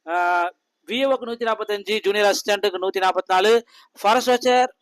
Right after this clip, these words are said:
நூத்தி முப்பத்தொன்பது, டைப்பிஸ்ட் நூத்தி முப்பத்தஞ்சு, ஸ்டெனோ டைப்பிஸ்ட் நூத்தி முப்பத்தி மூணு, பி எஸ் டி எம் நூத்தி பதினெட்டு, எக்ஸ் சர்வீஸ்மேன் டிரான்ஸ்ஜெண்டர் டெஸ்டிடியூட்டாவா வந்தா நூத்தி பதினஞ்சு,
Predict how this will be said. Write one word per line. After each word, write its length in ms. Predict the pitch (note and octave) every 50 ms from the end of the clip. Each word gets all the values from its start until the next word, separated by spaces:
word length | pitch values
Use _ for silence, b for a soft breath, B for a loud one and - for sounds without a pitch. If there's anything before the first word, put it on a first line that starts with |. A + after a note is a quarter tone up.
| _ F3+
நூத்தி 180 | G3 G3+ G#3
முப்பத்தொன்பது, 560 | G#3 G3 G3+ G3+ G3+ G3 F#3 F#3+ G3 F#3+ G3+ G3 F#3+
டைப்பிஸ்ட் 260 | F3+ F3+ F3 F3+ -
நூத்தி 160 | G3+ G3+ A3
முப்பத்தஞ்சு, 280 | G#3 G3 - G3+ G3+ G#3
ஸ்டெனோ 240 | G3+ - - F3 F3
டைப்பிஸ்ட் 280 | F#3 F#3 F3 F#3 E3+ G3
நூத்தி 140 | G3+ G#3 G#3
முப்பத்தி 180 | G3+ G#3+ G#3+
மூணு, 180 | G3 G#3+ A3+ B3 A#3 b b b b b b b -
பி 100 | G3 A3
எஸ் 180 | B3+ B3 B3
டி 80 | - B3
எம் 80 | A3+
நூத்தி 180 | A#3 A3+ A3 A3+
பதினெட்டு, 320 | G3+ G#3+ G#3 G3+ G3 - G#3+
எக்ஸ் 200 | F#3+ - - G#3
சர்வீஸ்மேன் 280 | G3 G3+ - G#3 F#3+
டிரான்ஸ்ஜெண்டர் 260 | F3+ F#3 F#3+ F#3+ F#3+ E3+
டெஸ்டிடியூட்டாவா 420 | - - - F#3+ F#3+ F3+ F3+ F3+
வந்தா 320 | F3 E3+ E3+ F3 F#3 F#3+
நூத்தி 240 | F#3 F#3 F#3 - G3 -
பதினஞ்சு, 440 | F#3+ F#3 F#3 F#3+ G3+ G3+ G3 A3